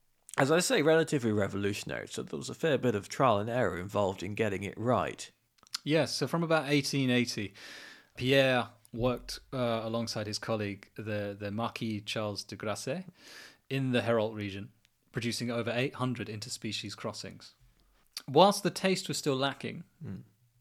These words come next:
Speaker 2: it was an important groundwork for what was to come. And the testing just,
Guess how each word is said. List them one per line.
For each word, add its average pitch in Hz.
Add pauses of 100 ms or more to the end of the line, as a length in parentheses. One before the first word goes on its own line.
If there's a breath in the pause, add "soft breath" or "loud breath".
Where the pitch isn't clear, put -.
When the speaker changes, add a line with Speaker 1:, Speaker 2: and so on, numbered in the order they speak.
(300)
Speaker 2:
it 135
was 131
an 120
important 117
groundwork 110
for -
what 95
was 98
to -
come. 101 (240)
And 117
the 113
testing 127
just, 104